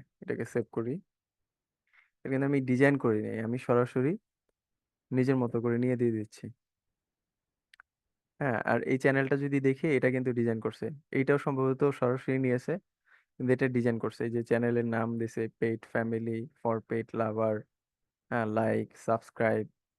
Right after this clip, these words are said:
এই যে বেল আইকন ইত্যাদি, ইত্যাদি, বিড়াল, এখানে কুকুর, এগুলা ডিজাইন করে নিছে, হ্যাঁ? Canva-তে গিয়ে সার্চ করবেন YouTube ব্যানার, টেমপ্লেট পাবেন, ওইখান থেকে একটা নিয়ে এরকম ডিজাইন করে ফেলবেন।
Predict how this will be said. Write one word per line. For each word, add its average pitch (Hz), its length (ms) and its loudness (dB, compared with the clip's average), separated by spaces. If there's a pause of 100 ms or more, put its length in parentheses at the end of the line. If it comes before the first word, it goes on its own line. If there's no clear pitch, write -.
(140)
এই 117 80 -8
যে 120 100 -4
বেল 117 240 -2
আইকন 110 360 -4
ইত্যাদি, 110 360 -4
ইত্যাদি, 110 340 -6 (200)
বিড়াল, 110 420 -2
এখানে 117 260 -6
কুকুর, 110 400 -6 (1000)
এগুলা 113 260 2 (180)
ডিজাইন 113 340 -2
করে 107 220 -2
নিছে, 104 260 -10
হ্যাঁ? 180 180 -8 (1300)
Canva-তে 123 460 2
গিয়ে 151 220 4
সার্চ 123 300 2
করবেন 131 340 0 (200)
YouTube 120 360 0
ব্যানার, 110 360 2 (220)
টেমপ্লেট 127 400 0
পাবেন, 127 260 2
ওইখান 135 240 -2
থেকে 123 160 -2
একটা 123 220 -4
নিয়ে 127 200 -2
এরকম 123 240 -2
ডিজাইন 113 260 -2
করে 110 180 -2
ফেলবেন। 107 320 -8